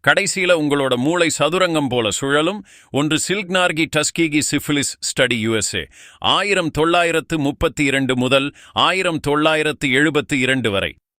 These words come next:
அமெரிக்காவில் உள்ள ஆயிரக்கணக்கான கருப்பர்களுக்கு சிபிலிஷ் இருந்தாலும் அவர்களுக்கு இதை சொல்லாம பல வருடங்கள் மருந்து கொடுக்காம வைக்கப்பட்டுச்சு. இது நாற்பது வருடம் நடந்த ஒரு கெட்ட அறிவியல் கதை. அதிலிருந்துதான்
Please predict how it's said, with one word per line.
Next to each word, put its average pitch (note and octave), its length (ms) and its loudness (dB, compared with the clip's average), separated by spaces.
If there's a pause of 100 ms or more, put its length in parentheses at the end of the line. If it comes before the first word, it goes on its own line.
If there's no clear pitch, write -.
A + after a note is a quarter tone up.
(160)
அமெரிக்காவில் F3+ 680 0
உள்ள D3+ 160 -2 (140)
ஆயிரக்கணக்கான C#3 840 -2
கருப்பர்களுக்கு C3 840 -2
சிபிலிஷ் C#3+ 480 -2
இருந்தாலும் A#2+ 640 0 (300)
அவர்களுக்கு C3+ 540 -2
இதை C3 200 -2
சொல்லாம C#3 580 0 (320)
பல D#3 220 2
வருடங்கள் D#3 520 0
மருந்து D#3+ 340 0
கொடுக்காம C3 540 -2
வைக்கப்பட்டுச்சு. A2 720 -4 (500)
இது E3+ 260 2
நாற்பது F3+ 500 0
வருடம் D#3+ 380 0
நடந்த C#3+ 420 0
ஒரு C3+ 220 -2
கெட்ட C#3+ 260 -2 (100)
அறிவியல் C3 540 0
கதை. F#2 240 0 (540)
அதிலிருந்துதான் C3+ 840 0